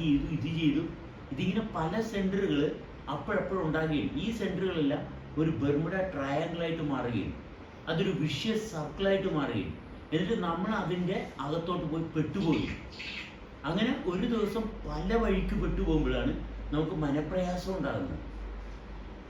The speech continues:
ഒരു ദിവസത്തിൽ തന്നെ ഫുൾ ബോറടിയാവും. ഇത് നമ്മളാണ്, ഹൃദയമാണ് സെന്റർ എങ്കിൽ പിന്നെ ലൈഫ് ബോറിംഗ് ആകത്തില്ല. കാരണം നമ്മളിൽ തന്നെ നടക്കുന്ന ആക്ടിവിറ്റീസ് കംപ്ലീറ്റ് നമ്മൾ സെൻട്രിക് ആണ്. അപ്പൊ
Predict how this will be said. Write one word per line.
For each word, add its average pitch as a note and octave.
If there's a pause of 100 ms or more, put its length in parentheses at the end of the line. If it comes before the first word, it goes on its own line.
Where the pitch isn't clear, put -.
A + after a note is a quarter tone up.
(640)
ഒരു G#3+ (100)
ദിവസത്തിൽ G3
തന്നെ G3+
ഫുൾ G#3 (120)
ബോറടിയാവും. E3 (1080)
ഇത് A#3+ (160)
നമ്മളാണ്, F#3 (100)
ഹൃദയമാണ് G3+ (100)
സെന്റർ F3
എങ്കിൽ B2+ (520)
പിന്നെ F#3 (140)
ലൈഫ് E3 (120)
ബോറിംഗ് E3
ആകത്തില്ല. D3 (460)
കാരണം E3+
നമ്മളിൽ G3 (100)
തന്നെ G#3+
നടക്കുന്ന F3 (120)
ആക്ടിവിറ്റീസ് - (100)
കംപ്ലീറ്റ് F3+ (200)
നമ്മൾ D#3+ (220)
സെൻട്രിക് C#3+
ആണ്. - (1400)
അപ്പൊ -